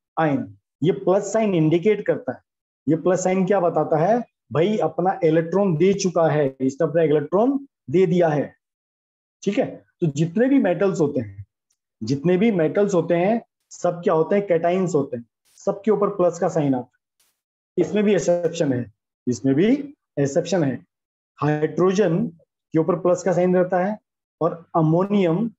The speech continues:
एनएच फ़ोर, इसके ऊपर positive sign होता है। ये non metals होते हैं,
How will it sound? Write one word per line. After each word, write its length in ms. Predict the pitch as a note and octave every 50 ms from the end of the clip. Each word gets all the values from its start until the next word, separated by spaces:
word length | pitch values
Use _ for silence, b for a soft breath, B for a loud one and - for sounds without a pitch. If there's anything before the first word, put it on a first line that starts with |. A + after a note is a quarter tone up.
| _ _ -
एनएच 340 | D#3+ D#3 E3 F3 E3+ E3+ -
फ़ोर, 460 | - - G3+ F3 C#3+ A2+ F#2+ - - - _ _ _ _ _ _ _ _ _ _ _ _ _ _ _ -
इसके 200 | E3+ E3 E3 G#3
ऊपर 180 | G3 G#3 G#3 G3+
positive 320 | F#3+ D#3+ D3+ D#3+ D#3 D#3+
sign 240 | D#3+ - D3+ C3+ B2+
होता 140 | B2 A2+ -
है। 600 | _ _ _ _ _ _ _ _ _ _ B2 D3
ये 60 | F#3
non 280 | F3+ E3+ F3 F#3+ G#3 G#3
metals 360 | G3+ G3+ G3 G#3 G#3 F#3+ D#3+ F3
होते 180 | F3 - C3+
हैं, 220 | C3 A#2 A2 G2+